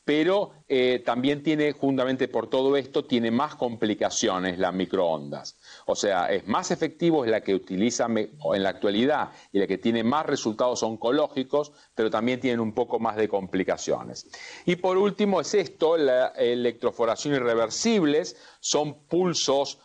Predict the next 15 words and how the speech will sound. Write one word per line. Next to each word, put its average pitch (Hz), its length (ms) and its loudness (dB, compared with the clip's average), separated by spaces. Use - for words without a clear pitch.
de 120 480 2
electricidad 120 1000 0
entre 110 300 -2
mil 143 180 -2
quinientos 143 260 0
y 117 60 -8
tres 110 220 -2
mil 135 200 0
voltios, 139 640 0
eh, 113 440 2
enfocados 123 720 -2
entre 117 720 0
o 110 180 0
dos 160 240 -2
agujas 170 640 0